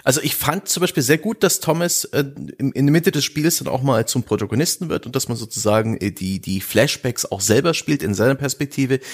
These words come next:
Ich fand's auch eine gute Idee, die allerdings nirgendwo hingeführt hat, dass er eine völlig andere Beziehung zu seinem Seelen-Ich hatte und dass er nicht auf die liebevolle Art und Weise den Geistern da draußen den Weg in die, ins Licht geführt hat, in sie sozusagen befreit und geheilt hat,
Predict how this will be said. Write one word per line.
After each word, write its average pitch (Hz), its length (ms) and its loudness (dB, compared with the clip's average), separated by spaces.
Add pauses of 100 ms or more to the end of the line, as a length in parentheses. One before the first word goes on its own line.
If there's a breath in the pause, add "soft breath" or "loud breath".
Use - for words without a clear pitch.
(300 loud breath)
Ich - 140 -2
fand's 156 280 2
auch 131 100 2
eine 123 100 4
gute 139 300 -2
Idee, 127 640 0
die 139 80 4
allerdings 127 460 0
nirgendwo 151 360 4
hingeführt 143 500 2
hat, - 260 -2
dass 139 120 2
er - 80 0
eine 135 140 0
völlig - 280 0
andere 143 240 2
Beziehung 98 460 -2
zu - 140 -4
seinem 101 320 2
Seelen-Ich 117 560 2
hatte 156 260 -2 (320 loud breath)
und 120 240 -2
dass 123 160 4
er 127 240 2
nicht 123 360 2
auf - 100 -2
die - 80 0
liebevolle 143 480 2
Art - 180 2
und 110 140 -4
Weise 147 320 2
den 127 240 0
Geistern 123 400 2
da 123 80 2
draußen 110 500 0
den 110 300 0
Weg 123 240 2
in 107 160 0
die, 98 80 -2
ins - 280 -2
Licht 135 180 2
geführt 175 360 -2
hat, - 320 -4
in 92 380 -2
sie 98 260 -2
sozusagen 101 440 -2
befreit 101 500 0
und - 100 -6
geheilt 107 460 2
hat, 160 180 0